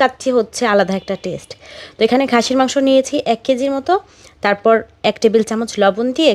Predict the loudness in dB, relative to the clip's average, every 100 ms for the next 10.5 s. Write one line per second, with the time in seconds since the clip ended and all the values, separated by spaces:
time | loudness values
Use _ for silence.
0 | 0 -6 -6 -4 -4 -6 -6 -4 -4 -4
1 | -6 -2 -2 0 -2 -4 -6 -8 -10 -20
2 | -20 _ 2 2 2 0 2 2 2 -2
3 | -2 -2 -4 -8 -8 -8 -8 -10 -12 -12
4 | -14 -16 _ -20 -20 -4 2 4 2 0
5 | 0 0 -2 -4 -2 0 0 -2 -2 -2
6 | -2 -4 -4 -6 -4 -6 -2 -2 0 -2
7 | -2 -4 -2 -2 0 0 -2 -4 -6 -6
8 | -4 -2 -2 -2 -2 -4 -4 -4 -2 -2
9 | 0 -4 -6 -18 -4 -4 0 2 2 0
10 | -4 -4 -6 -6